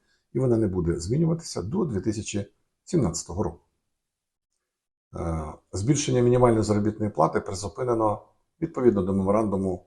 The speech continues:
з Міжнародним валютним фондом. Як пояснив один із народних депутатів Богдан Кицак, це «Слуга народу», якщо ми будемо підвищувати мінімальну заробітну плату, то це суттєво позначиться на бюджеті,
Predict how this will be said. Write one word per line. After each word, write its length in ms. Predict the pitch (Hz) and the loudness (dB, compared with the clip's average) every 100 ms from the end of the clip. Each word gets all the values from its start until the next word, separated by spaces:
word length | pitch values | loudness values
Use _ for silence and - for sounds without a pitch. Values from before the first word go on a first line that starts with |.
| _ _ | _ _
з 80 | 131 | -2
Міжнародним 460 | 113 113 92 87 | 0 2 2 0
валютним 320 | 90 82 85 101 | 0 -2 -4 -6
фондом. 360 | 92 69 67 _ _ _ _ _ _ _ _ _ _ _ _ - | -4 -6 -10 _ _ _ _ _ _ _ _ _ _ _ _ -2
Як 140 | 107 | -2
пояснив 400 | - 107 - 101 | 4 4 4 2
один 240 | 92 92 90 | 2 2 0
із 120 | 85 | 2
народних 340 | 95 87 82 | 0 0 0
депутатів 600 | 82 92 104 147 135 85 | -2 -2 0 0 0 -4
Богдан 400 | 80 87 85 82 | -8 -8 -6 -8
Кицак, 500 | 80 90 - - - _ _ | -8 -4 -2 -2 -4 _ _
це 300 | - 85 73 69 | -12 -8 -8 -10
«Слуга 240 | - 82 | -8 -4
народу», 360 | 80 80 69 - _ _ _ _ _ _ _ - | -2 -2 -6 -12 _ _ _ _ _ _ _ -6
якщо 280 | 92 120 | 2 6
ми 100 | 104 | 6
будемо 320 | 92 95 90 85 | 4 0 0 -2
підвищувати 640 | 87 92 90 - 82 87 | 0 0 0 -2 -6 -4
мінімальну 420 | 90 90 82 82 | -4 0 0 0
заробітну 480 | 82 80 80 82 78 | -2 -8 -10 -12 -12
плату, 300 | 107 156 80 | -4 -2 -4
то 100 | 82 | -14
це 120 | 82 | -12
суттєво 460 | 80 85 - 85 80 | -12 -12 -4 -4 -4
позначиться 600 | 80 80 101 - - 82 | -8 -6 -6 -6 -12 -8
на 80 | 85 | -6
бюджеті, 500 | 101 98 82 - | -6 -2 -4 -4